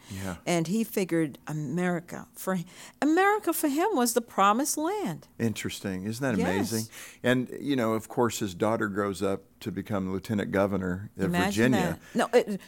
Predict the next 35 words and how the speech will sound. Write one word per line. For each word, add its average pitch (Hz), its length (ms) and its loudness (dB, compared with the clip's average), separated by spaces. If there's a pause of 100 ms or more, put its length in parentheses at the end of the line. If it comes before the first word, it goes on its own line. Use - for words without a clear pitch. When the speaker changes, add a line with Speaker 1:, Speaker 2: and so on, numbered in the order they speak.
Speaker 2:
say 330 240 4
it, - 140 -4
say 277 140 2
it 370 200 2
this 233 240 4
way. 160 220 2 (400)
In 220 240 6
the 185 180 6 (280)
capital - 920 -2
of 185 160 0
the 190 100 2
former 233 540 0
Confederacy. - 1080 -4
Speaker 1:
Yeah. 107 280 -2 (300)
Speaker 2:
Yes. 175 720 -6
Speaker 1:
That's 135 180 4
progress. 101 600 0 (160)
Speaker 2:
That's 453 260 2 (140)
absolute 311 440 4
progress. 214 520 2
And 220 120 0
so 214 280 2
that's 247 340 0
why 202 300 2
when 208 200 -2
I 208 80 0
was 202 140 -2
on 190 120 0
the 185 60 -2
campaign 233 520 -2
trail, 185 260 2
I 165 140 0
said 269 300 -2
to 233 140 -2
people, 185 640 0